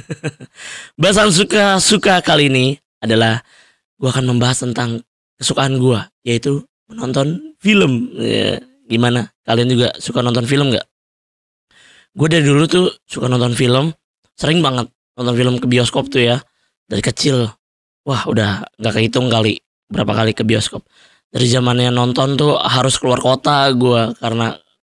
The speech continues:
di kota gue tuh nggak ada bioskop, harus keluar kota gue. Terus sekarang pandemi gini, bioskop belum pada buka semua,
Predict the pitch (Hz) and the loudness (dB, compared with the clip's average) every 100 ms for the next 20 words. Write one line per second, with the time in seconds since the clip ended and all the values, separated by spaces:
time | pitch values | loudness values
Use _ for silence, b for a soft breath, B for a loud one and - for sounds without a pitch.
0 | _ - 117 117 117 120 123 139 156 127 | _ -6 -6 -4 -2 0 0 2 2 2
1 | 120 123 151 - 143 - - - 123 117 | 2 2 0 -2 -4 -4 -10 -4 -2 -2
2 | - 143 143 127 131 123 b b b b | -2 0 0 2 2 0 b b b b
3 | b b _ 139 131 139 139 151 165 - | b b _ -2 -2 0 0 0 0 -8
4 | _ _ _ _ _ _ - 139 135 143 | _ _ _ _ _ _ -4 -2 0 2
5 | 131 143 156 165 - _ 170 143 156 175 | 2 2 2 0 -4 _ -2 -2 0 -4
6 | - 143 139 147 139 139 156 143 151 160 | -4 -2 0 2 2 2 0 0 2 4
7 | 170 165 170 170 | 4 4 2 -2